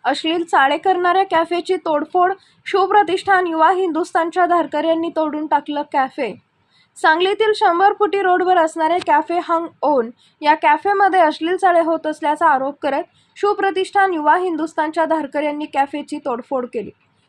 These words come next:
कॅफेवर दगडफेक करत कॅफेचे फर्निचर आणि साहित्य फोडून टाकलं. याच कॅफेमध्ये दोन दिवसांपूर्वी अल्पवयीन मुलीला गुंगीचं औषध देण्यात आलं होतं आणि नंतर तिच्यावर बलात्कार केल्याचा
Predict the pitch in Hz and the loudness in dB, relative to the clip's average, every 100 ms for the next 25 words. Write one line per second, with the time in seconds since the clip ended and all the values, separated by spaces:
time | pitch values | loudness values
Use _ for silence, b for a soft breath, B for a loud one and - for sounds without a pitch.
0 | _ 277 302 349 330 339 277 277 320 349 | _ -2 0 0 2 2 0 0 0 0
1 | 381 370 359 330 339 302 294 320 311 339 | 0 2 2 2 2 0 0 -2 -2 -2
2 | 339 269 277 320 349 330 294 302 330 262 | 0 0 -2 -4 0 0 -2 -4 -4 -4
3 | 277 320 311 - 285 254 277 294 277 311 | -8 -8 -10 -4 -4 -4 -2 -2 -2 -6
4 | - _ _ _ 302 330 - - 349 339 | -6 _ _ _ 0 0 0 2 2 4
5 | 440 440 427 359 359 370 359 359 349 370 | 2 4 2 2 0 0 -2 -2 -2 0
6 | 349 359 330 294 294 339 381 359 330 311 | -2 2 4 4 2 2 2 -2 -4 0
7 | 320 311 294 277 311 339 294 262 320 262 | 0 0 -2 -6 -2 0 0 0 -6 -4
8 | 294 302 294 277 285 277 214 208 233 262 | -4 -4 -2 -2 0 -2 -2 -6 -4 -8
9 | 254 302 320 330 311 330 330 302 277 277 | -6 -6 -6 -8 -4 -2 -2 -2 -2 -2
10 | 294 311 311 294 269 269 247 | -2 -6 -6 -4 -4 -2 -2